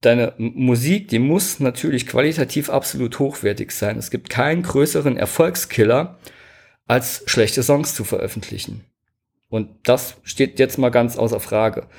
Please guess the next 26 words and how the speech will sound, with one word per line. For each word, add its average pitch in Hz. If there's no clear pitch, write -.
Aber 131
viele 180
der 120
Künstler, 170
an 117
die 120
wir 117
uns 107
jetzt -
heute 160
noch -
erinnern, 117
die 180
haben 165
nicht 131
nur 147
gute 113
Musik 120
gemacht, 98
die 110
haben 113
auch 147
gute 117
Musik 110
gemacht, 98
aber 139